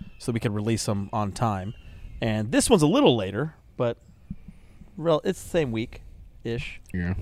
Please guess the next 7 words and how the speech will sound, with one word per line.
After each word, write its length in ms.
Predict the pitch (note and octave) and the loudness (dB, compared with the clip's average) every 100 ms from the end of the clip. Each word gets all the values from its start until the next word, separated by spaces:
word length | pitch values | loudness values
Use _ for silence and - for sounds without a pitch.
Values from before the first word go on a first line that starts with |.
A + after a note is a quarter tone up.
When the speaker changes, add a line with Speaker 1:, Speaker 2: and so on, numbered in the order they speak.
| - | -4
Speaker 1:
Mostly 320 | B2+ E3 D#3+ | 4 6 6
because, 580 | C#3+ C3 B2+ C3 A#2+ - - - - - - - - - - - - - - - | 0 -2 -4 -4 -8 -14 -20 -20 -20 -20 -20 -20 -20 -20 -20 -20 -20 -20 -20 -10
okay, 80 | A2+ | -6
that's 160 | G#2+ - | -4 -6
a 60 | |
giant 420 | - - B2 A2+ A2+ | -10 2 6 6 4
wasp. 320 | G#2+ A2 | -4 -6